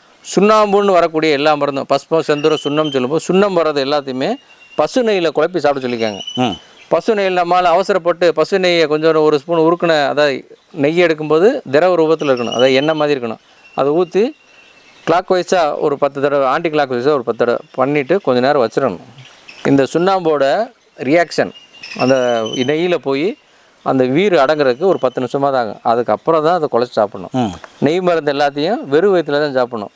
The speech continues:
Speaker 1: உள்ள போனது ஜீரணமாகிற மாதிரி. இந்த மருந்தை நான் காலையில சாப்பிட மறந்துட்டேங்க, இல்ல சாயங்காலம் சாப்பிட மறந்துட்டேங்க அப்படின்னு சொல்லி நைட் நேரத்துல நெய்யை சேர்க்கக்கூடாது.
Speaker 2: ம்.
Speaker 1: நெய் சாப்பிட குந்த நேரம் வெறும் வயிறா இருக்கணும். இப்ப காலையில உணவுக்கு முன்னாடி சாப்பிட்றாங்க அப்படின்னா அப்ப வெறும் வயிறு சீ-, சீக்கிரம் ஜீரணமாயிரும்.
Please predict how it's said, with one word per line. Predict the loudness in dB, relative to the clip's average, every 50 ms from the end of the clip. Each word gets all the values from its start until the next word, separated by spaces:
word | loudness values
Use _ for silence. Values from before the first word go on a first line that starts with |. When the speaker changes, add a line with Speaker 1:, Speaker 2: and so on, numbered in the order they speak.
| _ _ -4
Speaker 1:
உள்ள | -2 0 2 2 0
போனது | 0 -2 -4 -2 -2 -4
ஜீரணமாகிற | -4 -2 -2 0 0 0 0 0 0 0
மாதிரி. | 0 -2 -2 -2 -4 -6 _ _ _ _ _ _ _ _
இந்த | -2 -2 0
மருந்தை | 2 2 0 0
நான் | 0 -2 0
காலையில | 0 0 2 2 2 2 2
சாப்பிட | 2 2 2 0 0
மறந்துட்டேங்க, | 0 0 -2 0 -2 -2 0 2 2 2
இல்ல | 2 2 0
சாயங்காலம் | 2 2 2 2 2 2 2 2
சாப்பிட | 4 2 2 2 2 2 2
மறந்துட்டேங்க | 0 0 0 -2 -2 0 0 0 0 0
அப்படின்னு | -2 -4 -4
சொல்லி | -2 0 0 0
நைட் | 0 0 -2 -2 -2
நேரத்துல | -2 -2 -2 0 0 0 0
நெய்யை | 0 0 -2 -2 0 0
சேர்க்கக்கூடாது. | 0 0 0 0 -2 -2 -2 -4 -12 -20 -12 -8
Speaker 2:
ம். | -4 -4 -4 -4 -6 -10 -8 -2
Speaker 1:
நெய் | 0 0 2 2 0 0
சாப்பிட | 0 0 0 0 0 -2 -4
குந்த | -2 -2 -4 -4 -2 -4
நேரம் | -2 -2 -2 -2 -2 0
வெறும் | 0 0 0 0 0
வயிறா | 0 2 2 0 -2
இருக்கணும். | -2 -4 -8 -10 -12 -18 _ _ _ _ -6
இப்ப | -4 -2 -2 0
காலையில | 0 2 2 2 0 0 0 0 0 0 0 0 0 0 -2 -2 -2
உணவுக்கு | -4 -2 -2 -2 -2 -4
முன்னாடி | -4 -4 -4 -4 -2 0
சாப்பிட்றாங்க | 0 0 0 0 -2 0 0 -2
அப்படின்னா | -4 -2 -2 -2 -2 -2 -2
அப்ப | -4 -4 -2 0
வெறும் | 2 2 4 4 4
வயிறு | 4 4 2 0 -2 -2
சீ-, | -2 0 0 -2
சீக்கிரம் | -4 -2 0 0 0 2 2 0 0 0 -2 -2
ஜீரணமாயிரும். | -2 -2 -2 -2 -2 -2 -4 -4 -6 -10